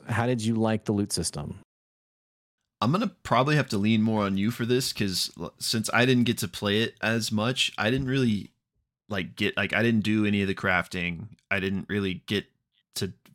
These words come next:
Speaker 2: experience much nuance with the items at all. Like, I just, like, if I p-, if I picked something up and it was better, I, I put that on, you know? Like, I never
Speaker 1: Yeah.
Speaker 2: did the, I, I guess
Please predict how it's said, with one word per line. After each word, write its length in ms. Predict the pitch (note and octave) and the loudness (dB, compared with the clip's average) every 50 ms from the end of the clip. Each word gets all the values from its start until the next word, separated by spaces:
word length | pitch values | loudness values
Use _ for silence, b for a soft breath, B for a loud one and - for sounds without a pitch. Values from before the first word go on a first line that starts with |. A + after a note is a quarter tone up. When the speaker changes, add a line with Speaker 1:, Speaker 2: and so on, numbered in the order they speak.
| _ - | _ -10
Speaker 2:
experience 520 | G2+ - - - G#2 G2+ G2+ G2 F2 - | -8 -8 -6 -4 -2 0 0 0 -2 -2
much 180 | G#2+ G2 - - | -4 -4 -2 -2
nuance 540 | G2 F#2+ G2 G2+ G2+ G2 F#2+ F#2 F2 - - | -2 0 2 2 2 2 0 0 -2 -4 -6
with 100 | F#2 - | -6 -4
the 140 | F#2 F#2 | -4 -2
items 340 | F2+ F#2 F#2+ F#2+ F#2 F2 F2 | -2 -2 -2 -2 -4 -4 -4
at 80 | F#2 F2+ | -4 -4
all. 320 | F2+ F2+ F2+ F2 F2 B B B B B B B B B - | -4 -4 -4 -6 -6 B B B B B B B B B -8
Like, 160 | G#2 G2+ F#2 G2 | -6 -4 0 2
I 100 | G2 G2+ | 2 4
just, 380 | F#2+ G2 F#2+ - - - - - _ _ _ _ _ _ _ _ _ _ _ _ _ _ _ - | 4 2 0 0 -2 -4 -8 -16 _ _ _ _ _ _ _ _ _ _ _ _ _ _ _ -12
like, 160 | F#2+ G2 F2 | -10 -8 -8
if 120 | - F#2+ - | -4 2 2
I 100 | G2+ G2+ | 2 4
p-, 140 | - - - | 4 2 0
if 140 | G2+ - A2+ | 2 4 4
I 80 | A2 | 4
picked 180 | - - D3 - | 4 4 2 4
something 300 | - D#3+ C3+ - C#3 C3 | 4 4 4 6 6 6
up 160 | C3 C3 - | 6 6 6
and 60 | A#2 A#2 | 6 6
it 20 | |
was 160 | G2+ G#2 F#2+ | 6 4 4
better, 420 | F#2+ F#2+ G#2+ G#2+ G#2+ G#2 A2 G#2+ C#2 | 4 4 6 6 6 6 6 4 4
I, 240 | D#2 F#2+ F#2+ F#2 F2 - | 2 2 2 0 0 -2
I 120 | - F#2 | -4 -4
put 200 | F2+ - G#2 F#2 - | -2 -2 -4 -2 0
that 140 | F#2 F2+ E2 | -2 -2 -2
on, 300 | D#2+ D#2 C#2 D2 F2+ - - - | -2 -4 -6 -8 -10 -14 -10 -6
you 140 | F#2+ F#2+ | -4 -2
know? 300 | F#2 F#2+ F2+ F#2 F#2 F2 - | 0 0 0 -2 -2 -2 -2
Like, 160 | - G2+ F#2+ | -2 0 0
I 80 | G2+ G#2 | 2 4
never 260 | A2 A2+ A#2+ A#2 A2+ | 4 4 6 6 4
Speaker 1:
Yeah. 40 | G2+ | 4
Speaker 2:
did 280 | F2 G#2 G2+ G2+ F#2 D#2+ | 4 4 4 2 2 0
the, 320 | G2 F#2+ F#2 F2 E2+ D#2+ - _ _ _ _ _ _ _ - | 0 0 0 -2 -2 -4 -8 _ _ _ _ _ _ _ -8
I, 140 | G2 G2+ - - | -6 -4 -2 -2
I 60 | G#2 | 0
guess 240 | G2+ A#2+ B2+ - - | 0 0 0 -2 -4